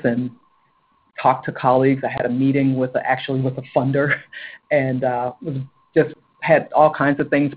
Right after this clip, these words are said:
planned on my schedule. It was a very vibrant day. It was, you know, just going through the day. And the more I got into the day, I developed this extraordinary headache.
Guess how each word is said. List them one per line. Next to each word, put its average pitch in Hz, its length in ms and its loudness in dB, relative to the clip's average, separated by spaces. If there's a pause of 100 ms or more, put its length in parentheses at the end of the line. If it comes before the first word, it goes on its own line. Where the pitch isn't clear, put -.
planned 143 260 0
on 135 100 2
my 120 220 -2
schedule. 139 500 0
It - 60 -10
was 139 80 -16
a 127 60 -12
very 147 380 2 (220)
vibrant 147 480 2
day. 139 320 0
It 147 120 -6
was, - 80 -20 (840)
you 160 100 -2
know, 143 320 0 (160)
just 135 120 -12 (240)
going 147 280 0
through 147 160 -6
the 131 80 -8
day. 147 380 -2 (640)
And 170 180 0
the 151 60 2
more 160 580 4
I 165 60 4
got 160 260 2
into 156 260 -4
the 135 120 -4
day, 143 540 -2
I 139 120 -4
developed 147 580 -2
this 143 120 -8 (140)
extraordinary 151 1120 -2
headache. 127 300 -4